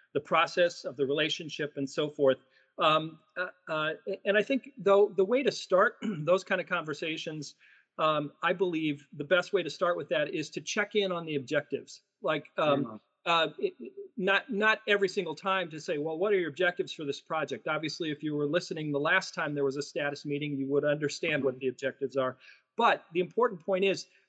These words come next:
Speaker 1: things change, things shift.
Speaker 2: Yeah.
Speaker 1: Um, it's, uh, uh, uh, th-, they, it could be that now the objective is a little bit different or based on information that's been derived and the work that's been done. Um, the
Speaker 2: Mm-hmm.
Speaker 1: project is a bit different from the way it was. And so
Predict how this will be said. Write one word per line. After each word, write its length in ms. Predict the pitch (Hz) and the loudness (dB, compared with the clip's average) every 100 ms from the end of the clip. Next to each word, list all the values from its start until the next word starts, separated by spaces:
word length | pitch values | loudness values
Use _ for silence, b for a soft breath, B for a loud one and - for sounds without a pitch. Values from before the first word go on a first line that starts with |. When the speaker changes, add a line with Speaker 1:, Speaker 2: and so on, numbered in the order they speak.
| _ | _
Speaker 1:
things 220 | 262 254 | 0 0
change, 580 | - - 190 135 117 - - - | -4 -2 -2 -2 -6 -12 -8 0
things 180 | 208 | 0
shift. 400 | - - 180 - - | 0 0 0 0 -8
Speaker 2:
Yeah. 220 | 131 123 | -8 -6
Speaker 1:
Um, 360 | 156 147 147 147 - | -4 -4 -6 -10 -10
it's, 320 | 156 - - | -8 -8 -2
uh, 240 | 160 147 135 _ _ _ 165 | 2 2 -2 _ _ _ -6
uh, 60 | 151 139 _ 165 | -6 -6 _ -4
uh, 200 | 147 143 - | -2 -4 -6
th-, 120 | 165 208 | -12 -8
they, 400 | 165 170 160 - 151 - - - - | 0 2 0 -2 -18 -18 -14 -12 -8
it 340 | 170 202 165 | -6 -6 -4
could 200 | - 190 | 4 6
be 120 | 196 175 | 6 2
that 200 | 156 175 | 0 0
now 220 | 170 175 | 0 0
the 120 | 165 | -2
objective 340 | 151 175 165 | 0 -2 -2
is 120 | 143 160 | -6 -4
a 40 | |
little 200 | 226 233 | -4 2
bit 180 | 196 - | 0 4
different 360 | 196 202 185 | 2 2 0
or 80 | 143 | 0
based 300 | 131 165 160 | -2 -4 -4
on 120 | 151 | -6
information 520 | 147 147 147 160 - 160 | -6 -8 -8 -6 -8 -8
that's 180 | 147 | -8
been 240 | - 147 139 | -4 -2 2
derived 580 | 143 147 165 165 165 147 | 2 4 2 2 -2 -2
and 140 | 127 | -2
the 40 | 135 | 0
work 240 | 165 170 | 0 0
that's 160 | - - | -2 -6
been 200 | - 143 | -4 -2
done. 320 | 147 147 147 - b b - | 0 -2 -2 -6 b b 0
Um, 320 | 151 147 147 120 113 | 2 4 6 6 6
the 60 | |
Speaker 2:
Mm-hmm. 60 | 113 - | 0 -8
Speaker 1:
project 260 | 196 226 220 | -8 -4 2
is 120 | 196 | 2
a 60 | |
bit 240 | 190 208 - | 4 2 4
different 360 | 214 220 151 - | 2 2 -2 -4
from 120 | 156 | -6
the 60 | |
way 140 | 156 156 | 0 0
it 120 | 147 | 0
was. 320 | 170 151 139 | 2 2 2
And 100 | 135 | -2
so 260 | - 160 | 0 0